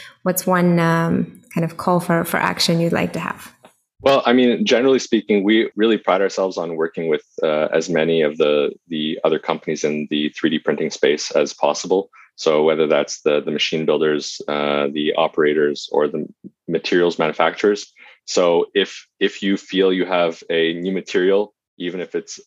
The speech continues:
Speaker 2: wood-based or, or other, or a, uh, a, a new mix design that, that you feel is going to outperform what's available in the market, we're, we're happy to talk to you.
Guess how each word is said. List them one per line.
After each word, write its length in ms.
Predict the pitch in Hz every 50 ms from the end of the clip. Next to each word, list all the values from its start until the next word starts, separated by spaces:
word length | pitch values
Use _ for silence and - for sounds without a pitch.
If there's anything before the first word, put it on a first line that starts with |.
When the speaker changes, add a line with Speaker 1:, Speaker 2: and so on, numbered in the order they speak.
| _ _
Speaker 2:
wood-based 640 | 92 90 104 104 98 92 101 101 104 101 - - -
or, 260 | 92 90 90 87 82 -
or 240 | 90 87 90 85 -
other, 400 | 92 92 92 101 101 101 101 - _ _ _ _ _ _
or 320 | - - 80 80 80 80 78
a, 160 | 76 76 73
uh, 300 | 71 71 71 71 73 - - _ -
a, 240 | 80 78 - - 82
a 20 |
new 160 | 82 85 85 82
mix 300 | 82 87 90 - - -
design 440 | 95 85 92 92 90 90 90 92
that, 200 | 85 82 78 - - _
that 200 | 90 82 80 80 -
you 160 | 87 87 87
feel 500 | 82 - - - 90 87 87 87 87 80 -
is 360 | 80 82 78 76 73 - - - -
going 220 | 80 80 82 80 -
to 360 | - - 80 80 80 76 - - _ _ -
outperform 800 | - 87 90 95 - - - - - 90 85 85 85 85 85 - - _
what's 220 | 80 82 - -
available 360 | 85 82 85 82 82 87 85
in 60 | 82
the 60 | 82 82
market, 420 | 80 82 82 - - 95 87 - -
we're, 300 | 87 80 78 76 76 - _ _ _ _ _ _ -
we're 80 | 85 -
happy 320 | - 92 90 - - 85
to 100 | 85 80
talk 300 | - - 82 82 82 -
to 100 | - 85
you. 200 | 85 85 85 85